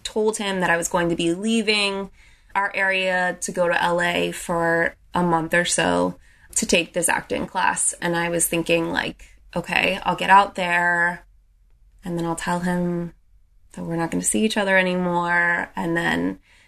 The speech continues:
it'll have time to blow over and I can think about moving." And so, yeah, it was, it was that physical separation piece. I had made plans to leave,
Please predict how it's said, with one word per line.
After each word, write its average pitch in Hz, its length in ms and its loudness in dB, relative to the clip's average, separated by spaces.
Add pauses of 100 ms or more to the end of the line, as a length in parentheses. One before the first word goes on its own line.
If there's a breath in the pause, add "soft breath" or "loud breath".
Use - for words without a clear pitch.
(120 soft breath)
it'll 92 100 0
have 90 160 2
time 165 220 0
to 175 80 0
blow 196 480 0
over 190 520 0
and 180 140 0
I - 80 -8
can 180 160 -10
think 175 140 -2
about 175 240 0
moving." 196 600 0
And 170 200 -8
so, 185 160 2
yeah, - 260 0
it - 80 -2
was, 190 160 0
it - 140 -4
was 175 100 -2
that 170 220 -2
physical 185 400 -2
separation - 640 0
piece. - 380 -4 (960)
I 185 160 4
had 190 140 -2
made 170 260 0
plans 202 560 0
to 185 120 0
leave, 160 600 0